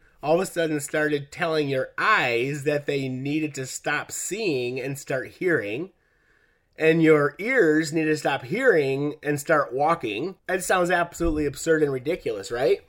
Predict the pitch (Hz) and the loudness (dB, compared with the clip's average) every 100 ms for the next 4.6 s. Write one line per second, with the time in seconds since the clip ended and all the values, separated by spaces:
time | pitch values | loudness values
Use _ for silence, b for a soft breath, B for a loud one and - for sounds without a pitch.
0 | _ _ _ _ _ _ - 170 214 220 | _ _ _ _ _ _ -6 4 6 6
1 | 208 151 170 208 208 220 208 160 160 180 | 2 2 4 2 0 -2 -2 2 4 4
2 | - 143 165 151 143 120 117 160 180 143 | 0 -6 -4 -2 -4 -4 2 2 4 0
3 | 131 127 120 - - 247 247 131 127 135 | -2 -4 -6 -6 2 2 2 -8 -8 -2
4 | 143 247 143 - - - | 6 6 6 -2 -14 -16